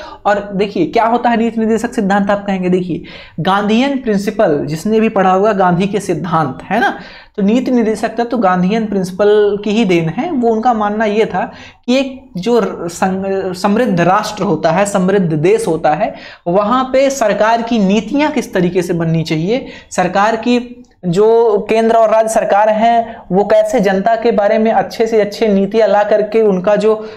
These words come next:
उनको सुखी बनाने का जो प्रयत्न है, वो कैसे करेंगी, वो सब के सब यहाँ नीति निर्देशक तत्वों में आपको वर्णन उनका मिलता है, ठीक है, नीति निर्देशक तत्वों में वर्णन इनका मिलता है। तो ध्यान रखिएगा इसको, नीति निर्देशक तत्वों के बारे में,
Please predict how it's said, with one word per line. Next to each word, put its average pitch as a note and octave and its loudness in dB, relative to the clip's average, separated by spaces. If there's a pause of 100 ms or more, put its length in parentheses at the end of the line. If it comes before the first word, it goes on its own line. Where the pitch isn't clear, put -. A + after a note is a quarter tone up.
(140)
उनको G3 0
सुखी G#3 -2
बनाने G3 0
का G#3 0
जो F#3+ 0
प्रयत्न F#3+ -2
है, G3 -4
वो G#3 -4
कैसे G3+ 0
करेंगी, F#3 0 (260)
वो B3 2
सब G#3 -4
के F3+ 2
सब A#3+ -2 (200)
यहाँ F#3+ 0
नीति G#3 2
निर्देशक E3+ 2
तत्वों F3 -6
में G#3 -6 (100)
आपको D#3 -2
वर्णन D#3+ 0
उनका D#3 -4
मिलता E3 -2
है, B2 -10
ठीक A#3+ -8
है, E4+ -2 (320)
नीति F3 0
निर्देशक D#3+ -2
तत्वों F3 -6
में F4+ -6 (340)
वर्णन G3 2
इनका G#3 -2
मिलता D3 -6
है। C3+ -14
तो G3 -10
ध्यान B3+ -8
रखिएगा A#3 -4
इसको, F3+ -10
नीति F#3 -2
निर्देशक F3 -4
तत्वों E3+ -6
के D#3+ -2
बारे D#3 0
में, D#3 -10